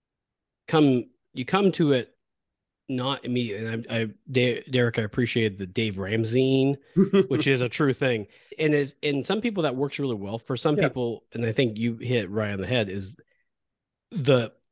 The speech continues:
Speaker 1: there will be something that trips them up and it throws the whole plan out of whack. And, and that's not ideal. And so it kinda goes into the next stage of this, which is, like, retirement savings. 'Cause, right, there's that liquidity savings.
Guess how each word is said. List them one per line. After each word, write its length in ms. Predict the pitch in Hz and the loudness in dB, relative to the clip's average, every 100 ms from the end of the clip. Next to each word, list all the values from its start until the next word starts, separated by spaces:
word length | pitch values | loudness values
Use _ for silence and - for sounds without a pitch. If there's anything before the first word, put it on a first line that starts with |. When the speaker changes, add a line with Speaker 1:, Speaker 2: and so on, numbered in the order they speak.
| - | 0
Speaker 1:
there 220 | 127 143 | 6 8
will 80 | 139 | 8
be 140 | 127 | 4
something 440 | - 151 165 175 143 | 2 2 4 4 2
that 140 | - | 0
trips 260 | - 160 - | -4 -4 -2
them 140 | 113 | -2
up 200 | 123 - 131 | -2 -4 -8
and 140 | 120 | -10
it 80 | - | -6
throws 260 | 131 117 | -2 0
the 80 | 104 | 0
whole 160 | 98 113 | 2 2
plan 320 | - 107 104 | 2 -4 -2
out 200 | 117 123 | -2 -2
of 40 | |
whack. 380 | 135 139 151 - 110 | -2 -2 -2 -6 -14
And, 280 | 104 98 - | -12 -12 -10
and 160 | 110 107 | -4 -2
that's 200 | 104 - | -2 -2
not 120 | 92 | -4
ideal. 340 | 85 85 87 | -4 -6 -6
And 280 | 104 123 113 - - - _ _ _ _ _ _ _ - | 0 2 2 -2 -20 -20 _ _ _ _ _ _ _ 0
so 60 | 143 | 2
it 80 | |
kinda 180 | 151 180 | 6 6
goes 220 | 165 151 | 8 8
into 120 | 139 123 | 6 6
the 80 | |
next 280 | 127 165 - | 6 4 2
stage 320 | - 120 113 | 2 2 2
of 80 | 104 | 0
this, 160 | 104 113 | -4 -2
which 120 | 107 | -4
is, 120 | 107 | -2
like, 220 | 107 101 117 | -4 -4 -2
retirement 480 | 110 196 175 98 | 2 4 4 2
savings. 380 | - 92 73 - | -2 -6 -8 -6
'Cause, 140 | - 123 | 0 2
right, 240 | 135 127 - | 2 2 0
there's 160 | 135 | 2
that 180 | 139 120 | 2 -2
liquidity 680 | 123 - - 175 196 170 120 | -6 -8 0 6 6 6 2
savings. 640 | - 98 82 82 110 - | 0 -4 -6 -8 -10 -12